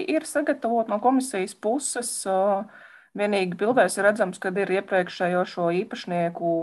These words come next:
vienā no dzīvokļu īpašnieku mantas, vēl joprojām tur ir, un, ā, vēl ko es varu piebilst, ka šajā ēkā arī ir, ā, vēl viens pašvaldībai piederošs dzīvoklis.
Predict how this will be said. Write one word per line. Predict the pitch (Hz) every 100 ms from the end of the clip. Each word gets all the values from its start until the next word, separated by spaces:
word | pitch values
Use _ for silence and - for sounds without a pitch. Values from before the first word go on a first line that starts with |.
| 180
vienā | - 185 175
no | 160
dzīvokļu | 160 185 175 175
īpašnieku | 185 - 180 165 170
mantas, | 185 330 440 440 - - - - _
vēl | 220 214
joprojām | 196 - 220 220 175 208
tur | 190 190
ir, | 226 214
un, | 180 180
ā, | 180 170 208 - _ _ _ -
vēl | 190 220
ko | 190
es | 185
varu | 180
piebilst, | 247 277 202 185
ka | 202
šajā | 190 190 175 165
ēkā | 233 269 196 165
arī | 202 190
ir, | 170 202
ā, | 180 165 165
vēl | 180 185
viens | 165 170
pašvaldībai | 170 - 170 165 151
piederošs | 160 185 160 156
dzīvoklis. | 160 160 151 156 -